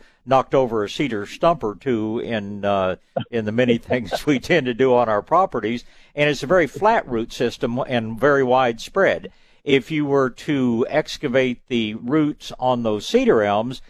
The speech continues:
you would find that they are very fibrous and they grow down, you know, at least in a one-to-two ratio,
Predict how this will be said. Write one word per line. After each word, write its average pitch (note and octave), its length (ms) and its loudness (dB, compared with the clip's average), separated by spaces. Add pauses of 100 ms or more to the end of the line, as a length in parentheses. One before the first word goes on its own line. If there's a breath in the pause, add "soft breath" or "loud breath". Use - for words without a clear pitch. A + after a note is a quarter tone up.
(160)
you C3+ 140 -4
would A#2 140 0
find C#3 380 0
that A2+ 160 -4
they B2 200 4
are G#2 360 2
very A#2 480 0
fibrous C3+ 800 -2
and A2+ 340 -4
they G#2+ 360 0 (320)
grow B2+ 300 4
down, A#2+ 880 0
you C3+ 320 -6
know, A#2 440 0
at A#2 140 0
least D#3 320 -2
in B2 80 2
a A2+ 40 -2
one-to-two A#2+ 540 -2
ratio, A#2 600 2